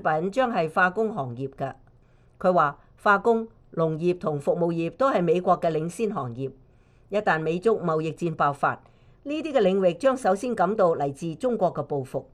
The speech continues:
杜利話，佢認為美國應該關注嘅係中國貿易政策中扭曲市場嘅做法，與盟友一齊以多邊貿易或者係區域合作嘅形式嚟迫使中國規範自己嘅做法。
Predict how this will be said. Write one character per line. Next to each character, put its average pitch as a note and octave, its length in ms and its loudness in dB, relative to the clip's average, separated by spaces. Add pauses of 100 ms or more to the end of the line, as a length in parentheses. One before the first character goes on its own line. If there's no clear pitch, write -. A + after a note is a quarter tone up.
(480)
杜 G#3+ 160 2
利 G#3 100 4
話， G3 280 6
佢 G#3 100 -2
認 F#3+ 220 2
為 B2 180 -6 (300)
美 A3+ 160 4
國 C4 120 6
應 D4 180 -2
該 D#4 100 8
關 D4 300 2
注 G#3 120 -4
嘅 G3 260 2
係 E3 240 2
中 D4 220 -2
國 A3 140 6
貿 F3 200 4
易 F3 160 0
政 G3 240 0
策 F#3+ 200 0
中 A3 300 2
扭 F#3+ 220 4
曲 A3+ 280 -6
市 F3 40 -6
場 C#3 220 -4
嘅 D3+ 80 -6
做 D3 180 -4
法， B2+ 300 -8 (380)
與 G3 160 4
盟 F3+ 240 2
友 E3 120 4
一 G#3+ 100 2
齊 C#3+ 300 -2 (360)
以 A3 160 -2
多 D#4 200 6
邊 D4+ 160 -2
貿 F#3 200 2
易 F3 180 0
或 F#3+ 200 4
者 C4 120 -4
係 G#3 260 0
區 C4 240 0
域 F#3 40 0
合 E3+ 240 -4
作 F#3 160 2
嘅 F3+ 100 -2
形 C3+ 180 -4
式 A3+ 140 -2 (220)
嚟 D#3 140 0
迫 C#4 180 -4
使 G#3 180 -6
中 C4 220 -2
國 G3 180 2
規 B3+ 220 -2
範 D#3+ 200 -2
自 D#3+ 140 -14
己 E3 100 -10
嘅 G#3+ 280 0
做 C#3 180 -6
法。 A#2 300 -6